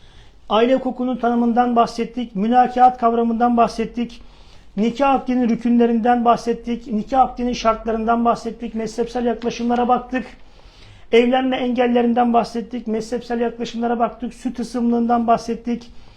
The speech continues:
mehirden bahsettik, mehirin konusunu te-, tahditten bahsettik, mehirin türlerinden bahsettik. Evlilikle alakalı bayağı bir şeyden bahsettik.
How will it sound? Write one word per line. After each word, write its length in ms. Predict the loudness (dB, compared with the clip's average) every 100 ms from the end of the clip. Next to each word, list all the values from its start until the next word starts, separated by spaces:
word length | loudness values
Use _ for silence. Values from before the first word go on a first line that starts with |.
| -20 -20 -6
mehirden 560 | 2 2 2 4 4 6
bahsettik, 600 | 2 2 -6 -6 -8 -4
mehirin 440 | -2 0 0 -2
konusunu 580 | -2 -2 -2 -2 -4 -4
te-, 240 | -2 -4 -4
tahditten 640 | -4 -4 -4 -6 0 2 2
bahsettik, 460 | 0 -2 -8 -6
mehirin 340 | -2 -2 -2 -4
türlerinden 640 | -2 0 2 2 0 2
bahsettik. 680 | 0 0 -8 -4 -4 -4 -14 -20 -20 -20 -20 -20 -20 -20 -20 -20 -4
Evlilikle 480 | -2 0 -2 -2 4
alakalı 500 | 6 6 4 -4 -2
bayağı 280 | 0 2 0
bir 40 |
şeyden 400 | -2 -4 -2 2
bahsettik. 680 | 0 0 -8 -6 -10 -10